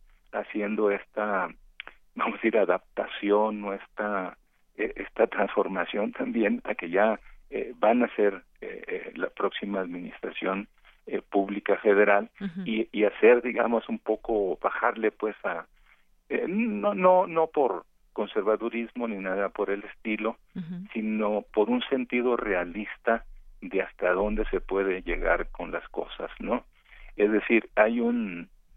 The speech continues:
Speaker 1: eh, anticipos de, de, de gasto, eh, eh, adicional en el sector público que, eh, que es probable, digamos, eh, como decíamos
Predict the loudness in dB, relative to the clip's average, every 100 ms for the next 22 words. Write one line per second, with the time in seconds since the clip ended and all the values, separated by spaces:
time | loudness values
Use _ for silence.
0 | -20 -20 -12 -8 -6 -2 -2 -2 -8 -4
1 | -2 0 -2 -6 -18 -14 -10 -6 -4 -4
2 | -6 -8 -8 -6 -2 2 2 2 -8 -2
3 | -2 -2 -18 _ -16 -12 -10 -10 -8 -6
4 | -4 -6 4 4 4 0 -2 -2 2 4
5 | 2 -2 -12 -20 _ -8 -6 -6 -8 -6
6 | -8 0 2 2 0 -2 -2 -2 -8 -2
7 | -2 -2 -10 -20 -20 -18 -18 -18 -20 -6
8 | 2 6 6 4 0 -4 -12 -18 -4 -2
9 | -2 -2 -2 -2 0 2 4 2 0 -2
10 | -2 -2 -4 -4 -4 -6 -10 -14 -14 -18
11 | -16 -14 -14 -14 -16 -12 -8 -8 -10